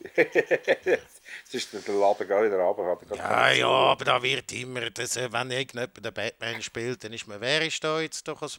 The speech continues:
Speaker 2: ja, ja, nein, komm.
Speaker 1: Ja,
Speaker 2: Also
Speaker 1: das
Speaker 2: gut.
Speaker 1: Ding hat ja, der, das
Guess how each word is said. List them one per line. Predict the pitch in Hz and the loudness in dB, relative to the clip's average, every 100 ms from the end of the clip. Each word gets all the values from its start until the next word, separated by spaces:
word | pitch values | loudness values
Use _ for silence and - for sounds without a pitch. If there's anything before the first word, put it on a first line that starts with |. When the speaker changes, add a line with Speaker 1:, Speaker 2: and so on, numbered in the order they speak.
| - | -10
Speaker 2:
ja, | 98 | -6
ja, | 113 92 82 | -4 -6 -10
nein, | 76 78 78 _ | -16 -18 -20 _
komm. | - 78 _ _ _ _ - _ _ - - - _ | -20 -20 _ _ _ _ -20 _ _ -20 -20 -20 _
Speaker 1:
Ja, | - 87 | -12 -6
Speaker 2:
Also | 87 90 | -6 -8
Speaker 1:
das | 76 | -10
Speaker 2:
gut. | |
Speaker 1:
Ding | 104 107 | -8 -4
hat | 107 | -2
ja, | 101 92 95 | -2 -4 -6
der, | 87 92 | -2 -2
das | 92 | -2